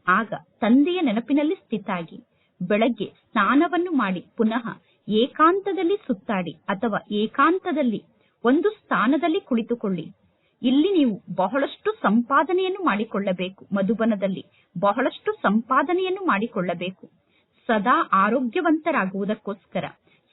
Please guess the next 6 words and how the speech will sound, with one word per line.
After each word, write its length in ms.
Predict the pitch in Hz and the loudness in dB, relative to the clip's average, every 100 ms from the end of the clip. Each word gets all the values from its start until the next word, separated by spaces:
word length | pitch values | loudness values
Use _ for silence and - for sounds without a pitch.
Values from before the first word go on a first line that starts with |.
| - | 0
ಸದಾ 340 | 220 214 294 | 0 4 2
ಪಾವನರಾಗುವುದಕ್ಕೋಸ್ಕರ 1500 | 359 233 190 202 285 320 220 208 220 190 - 208 - - 190 151 _ _ _ _ | 2 2 2 4 2 4 0 0 -4 -4 -4 -8 -8 -8 -6 -6 _ _ _ _
ತಂದೆಯ 420 | 170 240 285 339 370 | 2 6 6 4 0
ನೆನಪೇ 480 | 254 214 - 311 | 0 0 -4 -4
ಆಧಾರ 500 | 370 196 196 190 226 226 | -4 -2 -2 -2 -4 -2
ಆಗಿದೆ. 320 | 185 180 | -4 -6